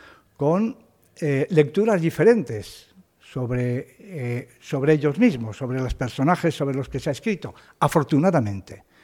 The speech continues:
diferentes afortunadamente, porque eso nos permite, eh, hacer contrastes, hacer un análisis crítico y, sobre todo, empezar a conocer las verdades ocultadas por unos y por otros,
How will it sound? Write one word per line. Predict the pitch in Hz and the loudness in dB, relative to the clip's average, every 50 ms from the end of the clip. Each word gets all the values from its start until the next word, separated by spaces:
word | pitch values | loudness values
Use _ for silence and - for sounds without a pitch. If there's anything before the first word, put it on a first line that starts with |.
| _ _ _ _ | _ _ _ _
diferentes | 143 139 - - 139 156 165 180 170 185 170 170 - - - | -6 -6 -4 0 0 2 2 2 0 -2 -4 -4 -6 -6 -6
afortunadamente, | 135 127 - 156 131 - 139 135 165 165 131 120 117 110 95 90 - 110 101 - - - - - _ | -6 -2 -2 -2 0 2 2 4 4 4 4 2 0 -4 -6 -10 -12 -16 -18 -18 -20 -20 -20 -16 _
porque | - 131 127 160 | -8 -6 -6 -4
eso | - 202 196 | -4 -2 -2
nos | 185 165 - | -2 -4 -2
permite, | - 135 127 135 151 175 190 175 - 214 240 233 - - - - - - _ _ _ | -2 -2 0 2 2 0 2 4 4 4 4 2 0 -8 -18 -20 -20 -20 _ _ _
eh, | - 139 139 139 139 135 147 160 - - _ | -2 2 2 4 4 4 2 0 -4 -12 _
hacer | - 131 131 - 151 131 120 | -6 -6 2 2 2 2 2
contrastes, | - 151 139 127 - 208 226 214 - - - 214 190 - - - | 0 -4 -2 2 4 6 6 4 4 4 4 4 4 2 -4 -6
hacer | - 123 - 151 139 | -4 0 2 4 4
un | 139 135 | 4 4
análisis | 143 135 135 139 135 123 - 147 127 - | 4 4 4 2 2 0 -2 -4 -4 -2
crítico | - 208 254 247 - 220 180 - 196 202 214 254 - - - - - - _ _ - - _ _ | 0 2 2 2 0 -2 -2 0 0 0 0 -4 -10 -20 -20 -20 -20 -20 _ _ -20 -20 _ _
y, | - 202 180 | 2 2 4
sobre | - 185 156 147 147 135 | 4 4 4 4 2 2
todo, | - 170 175 185 202 190 - - - - - _ | 2 2 2 2 0 0 -4 -10 -20 -20 -14 _
empezar | - 147 127 - 135 - 165 165 | -2 -2 0 2 0 2 2 2
a | 180 | 2
conocer | 175 180 143 143 139 - 156 160 175 170 - - - - - - - _ _ | 2 2 0 0 2 4 4 4 4 4 0 -4 -10 -16 -20 -20 -20 _ _
las | 139 151 151 147 | -2 0 2 2
verdades | 143 147 139 151 175 190 175 196 185 - - - - - _ _ _ _ _ | 2 2 4 4 4 4 4 4 2 2 -2 -8 -16 -20 _ _ _ _ _
ocultadas | - 156 143 - - 151 147 131 - 151 127 120 107 98 101 - - - - - _ - _ - - _ _ - | 0 0 0 2 2 2 2 4 4 2 2 2 0 -4 -8 -10 -12 -12 -14 -18 _ -20 _ -20 -20 _ _ -4
por | 135 127 139 | -4 -2 0
unos | 196 247 247 269 277 277 254 - - - - _ _ _ _ _ _ _ _ _ | 2 2 4 4 2 2 0 -4 -12 -16 -18 _ _ _ _ _ _ _ _ _
y | - 175 180 | 0 0 2
por | 175 208 226 | 2 4 4
otros, | 254 233 - 127 110 107 - - - - | 4 4 4 -2 -12 -14 -18 -18 -20 -20